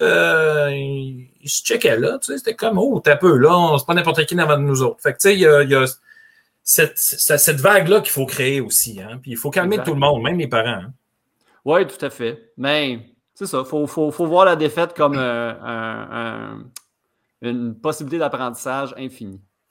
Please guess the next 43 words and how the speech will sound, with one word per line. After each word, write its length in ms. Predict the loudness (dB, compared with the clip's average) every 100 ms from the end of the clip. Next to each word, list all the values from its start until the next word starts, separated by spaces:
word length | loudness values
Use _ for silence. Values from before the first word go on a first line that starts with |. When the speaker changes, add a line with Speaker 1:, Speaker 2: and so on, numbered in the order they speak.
| -14 -14 -18 -20 -20 -6
Speaker 1:
Olivier, 520 | -2 0 0 2 2 4
merci. 440 | 2 2 0 0
Merci 280 | -4 -2 -2
Marc-André, 640 | -2 -2 -4 -2 -2 0 2
euh, 460 | 2 0 0 -2
invité, 480 | -2 -4 -4 -2 0
euh, 60 | 0
très 200 | -2 -2
inspirant. 540 | -2 -4 -4 -2 -2
Merci 220 | -2 -4 -2
beaucoup, 160 | 0
Olivier. 400 | 2 0 0 0
Continue 340 | 2 4 4 2
ton 160 | 0 0
excellent 360 | -2 -2 -4
travail. 580 | -2 0 2 2 0 -4
Puis 120 | -4
si 160 | -2 0
t'as 100 | -2
des 140 | -2
projets 680 | -6 -4 0 0 0 -2 -4
que 60 | -6
t'aimerais 360 | -6 -2 -2
venir 260 | -2 -4 -6
jaser, 640 | 0 2 2 0 -4 -4
des 140 | -6 -4
petites 280 | -4 -4 -2
chroniques 340 | 0 0 0
à 60 | -2
venir 180 | -2 -4
nous 80 | -2
faire, 360 | 2 2 2
là, 120 | -2
tu 140 | -4 -4
te 40 |
gênes 220 | -2 -2
pas, 160 | 0 0
tu 140 | 0
nous 120 | -4 -6
le 60 |
dis, 200 | -6 -8
puis 220 | -8 -8
on, 200 | -8 -10